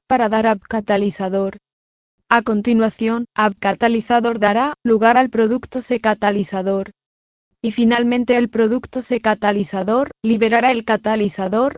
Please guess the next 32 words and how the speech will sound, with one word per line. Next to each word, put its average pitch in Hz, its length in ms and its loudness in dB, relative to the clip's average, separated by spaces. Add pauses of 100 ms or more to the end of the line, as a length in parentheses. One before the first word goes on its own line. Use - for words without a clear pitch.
para 247 220 2
dar 226 180 0
C 254 160 0
más 233 240 -2
el 254 120 -2
catalizador 233 800 0
libre. 180 380 -2 (680)
En 226 160 2
este 254 320 2
caso, 269 440 -2 (220)
la 240 180 4
reacción 220 520 -2
global 247 380 4
de 226 80 2
este 254 240 0
mecanismo 262 800 0 (100)
es 240 180 -4
A 247 60 0
más 226 200 0
B 254 180 -4 (100)
para 240 200 2
dar 220 200 0
C, - 280 -2 (300)
o 220 160 2
teniendo 247 460 2
en 233 120 2
cuenta 247 380 0
el 226 140 -4
catalizador, 214 920 -2 (260)
A 262 120 8
más 226 200 0
B 254 200 -4